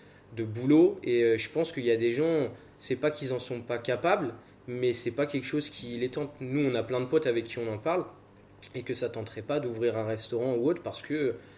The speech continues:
c'est beaucoup de contraintes et qu'ils imaginent pas le travail comme un endroit où on est toujours sous pression, avec beaucoup de contraintes, avec beaucoup de choses. Donc, euh, techniquement, pour moi, c'est à la portée de tout le monde. Maintenant, euh, au niveau de l'envie et mentalement, je pense qu'il y a beaucoup de gens que ça intéressera jamais et, euh,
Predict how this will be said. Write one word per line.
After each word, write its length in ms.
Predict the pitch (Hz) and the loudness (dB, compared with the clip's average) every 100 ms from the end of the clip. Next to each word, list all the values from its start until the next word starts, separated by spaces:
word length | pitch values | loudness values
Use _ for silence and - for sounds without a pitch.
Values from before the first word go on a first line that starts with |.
| - - - | -20 -20 -14
c'est 160 | - | -10
beaucoup 400 | 104 110 143 - | -8 -4 -4 -4
de 60 | 135 | -8
contraintes 500 | - 117 - 170 147 | -6 -4 -4 -6 -4
et 60 | |
qu'ils 340 | 110 113 110 113 | -8 -8 -8 -6
imaginent 300 | 113 107 107 | -6 -4 -4
pas 180 | 135 139 | 0 2
le 180 | 117 113 | 0 -2
travail 380 | - 113 135 | -4 -4 -4
comme 220 | 135 120 110 | -4 -4 -4
un 100 | 107 | -6
endroit 440 | 110 117 131 135 | -4 0 2 2
où 240 | 123 110 | 0 -4
on 100 | 110 | -6
est 100 | 104 | -6
toujours 360 | - 117 127 - | -10 -8 -6 -6
sous 140 | - | -8
pression, 520 | - 120 - 139 151 156 | -14 -12 -8 -4 -2 -2
avec 240 | 117 113 | -2 -6
beaucoup 220 | 110 - | -8 -14
de 100 | - | -10
contraintes, 400 | 131 120 143 147 | -8 -8 -8 -4
avec 180 | 120 113 | -4 -4
beaucoup 200 | 113 127 | -10 -12
de 60 | 127 | -8
choses. 260 | 156 123 | -6 -6
Donc, 200 | 117 113 | -8 -8
euh, 140 | 107 104 - - - - - 147 | -8 -10 -14 -20 -20 -20 -6 -2
techniquement, 460 | 151 170 165 190 190 | 0 0 2 4 4
pour 140 | 160 | 4
moi, 120 | 156 180 | 2 4
c'est 140 | 135 | 4
à 20 | |
la 80 | 120 | 2
portée 300 | 117 - 151 | 0 -4 -6
de 40 | |
tout 140 | - 135 | -6 -2
le 80 | 139 | 0
monde. 160 | 190 214 - - - 120 | 0 -2 -14 -20 -12 -6
Maintenant, 360 | 120 117 156 | -4 0 4
euh, 680 | 165 143 123 120 120 120 120 | 4 4 2 2 2 2 0
au 40 | |
niveau 260 | 120 120 123 | -2 -4 -6
de 80 | 120 | 0
l'envie 520 | 127 127 147 160 147 | 0 0 -2 -2 0
et 40 | |
mentalement, 480 | 120 120 123 120 147 | 2 0 0 0 0
je 120 | 160 | -2
pense 180 | - 131 | -6 -8
qu'il 140 | - 117 | -4 -2
y 40 | |
a 40 | |
beaucoup 260 | 107 113 131 | -2 -6 -10
de 60 | 120 | -6
gens 160 | 135 | -6
que 120 | 135 | -4
ça 300 | 110 - 113 110 | -8 -4 -4 -4
intéressera 600 | 110 117 113 113 117 113 | -4 -4 -4 -4 -6 -4
jamais 540 | 110 117 147 143 113 | -2 0 0 0 0
et, 80 | |
euh, 40 | 104 | -2